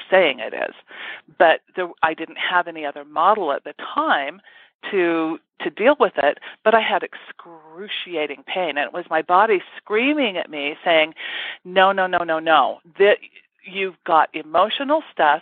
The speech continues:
It didn't know any other way to talk to me. You have all this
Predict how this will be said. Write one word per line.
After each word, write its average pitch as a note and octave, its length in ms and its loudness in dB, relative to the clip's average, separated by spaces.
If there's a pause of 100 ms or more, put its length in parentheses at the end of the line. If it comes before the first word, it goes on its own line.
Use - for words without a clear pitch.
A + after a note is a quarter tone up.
It F3 140 -2
didn't G#3+ 240 -2
know F3+ 200 0
any G3 240 -4
other G#3+ 200 0
way F#3+ 160 0
to E3+ 100 -4
talk - 380 -2
to E3+ 100 -18
me. B2+ 240 -12 (360)
You F#3+ 80 -10
have F3 180 2 (100)
all A3 340 4
this A3 220 -6